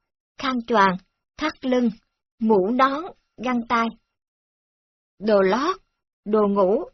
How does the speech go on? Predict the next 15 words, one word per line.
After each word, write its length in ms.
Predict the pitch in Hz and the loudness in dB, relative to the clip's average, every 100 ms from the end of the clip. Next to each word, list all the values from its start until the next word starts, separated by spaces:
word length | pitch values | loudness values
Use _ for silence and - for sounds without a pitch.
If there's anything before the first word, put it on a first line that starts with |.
| - | -8
và 160 | 226 202 | -2 0
đồ 120 | 196 180 | 2 0
bơi 240 | 220 262 233 _ _ - | 0 0 -2 _ _ 0
nên 220 | 269 233 | 2 2
được 140 | 220 - | 0 -2
phân 140 | 254 240 | -6 0
loại 240 | 214 170 | 0 0
riêng, 260 | 180 254 240 - _ _ - | -4 -4 -4 -8 _ _ -4
nhưng 320 | 240 247 226 196 | 0 2 2 2
cũng 240 | 196 240 | 0 0
cần 240 | 294 226 | -2 -2
lựa 180 | 190 185 | 0 -2
chọn 280 | 196 185 190 | 0 -2 -2
cẩn 260 | 240 175 240 | -4 -4 -4
thận 200 | 294 | -2